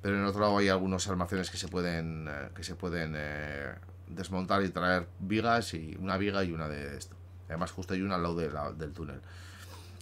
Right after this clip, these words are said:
Y luego aquí, pues es agua, arena empaquetada, agua, arena empaquetada, agua, arena empaquetada.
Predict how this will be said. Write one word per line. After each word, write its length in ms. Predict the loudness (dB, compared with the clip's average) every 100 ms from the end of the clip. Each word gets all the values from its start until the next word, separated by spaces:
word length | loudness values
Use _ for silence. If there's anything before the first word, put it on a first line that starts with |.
| 0
Y 60 |
luego 140 | 6 6
aquí, 260 | 6 4
pues 160 | 4 4
es 160 | 6 6
agua, 420 | 8 12 12 12
arena 240 | 10 6
empaquetada, 800 | 4 4 6 8 8 8 10 8
agua, 680 | 6 6 6 6 8 8 8
arena 240 | 6 6
empaquetada, 640 | 4 2 2 6 8 8 6
agua, 640 | 6 6 6 6 6 6
arena 220 | 4 2
empaquetada. 560 | 0 -2 -6 -6 -8 -8